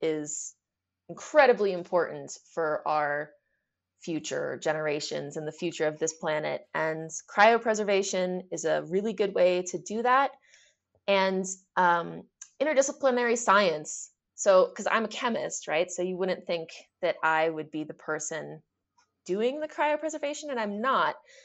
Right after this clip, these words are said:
but I'm helping the field. I hope that I'm helping the field, um, using my research and my more chemistry knowledge,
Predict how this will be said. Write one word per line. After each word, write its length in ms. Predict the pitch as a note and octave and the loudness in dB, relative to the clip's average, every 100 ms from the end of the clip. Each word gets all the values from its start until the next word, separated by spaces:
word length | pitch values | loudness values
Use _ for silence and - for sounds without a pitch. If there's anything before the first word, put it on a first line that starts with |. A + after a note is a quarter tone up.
| _ - | _ 4
but 80 | |
I'm 160 | G#3+ G#3 | 4 4
helping 800 | G#3+ - C#4+ D4+ A3 F#3+ F#3 G3 - _ _ _ | 0 4 4 4 0 0 -4 -8 -12 _ _ _
the 60 | F#3 | -6
field. 640 | F#3 B3+ A3+ E3 D#3+ D#3+ - | -6 -4 2 4 2 0 -8
I 40 | - | -6
hope 260 | B3+ A3+ | -2 0
that 100 | - | 0
I'm 100 | D#3 | -2
helping 320 | E3+ D#3 D#3 D3+ | -2 -6 -6 -10
the 80 | |
field, 480 | D3+ D#3+ D3+ D3+ - - _ _ _ - | -10 -4 -2 -2 -4 -10 _ _ _ 0
um, 440 | F3 D#3 D3+ C#3+ _ | 2 2 0 -8 _
using 540 | E3 F#3+ F3+ E3+ E3 E3+ | -8 -6 0 -2 -2 0
my 180 | F3 G#3 | 2 2
research 760 | E3 D#3+ - D3+ D3 - - E3+ | 0 -6 -6 -6 -6 -8 -12 -10
and 180 | D#3+ | -8
my 460 | E3 E3 E3 D#3+ - _ | -4 -4 -4 -6 -10 _
more 280 | E3+ D#3 - | -8 -8 -8
chemistry 520 | - G3+ G3 - E3 D#3 | -10 -6 -4 -4 -6 -6
knowledge, 600 | D#3 D3+ D3+ C#3+ D#3 | -4 -4 -4 -6 -12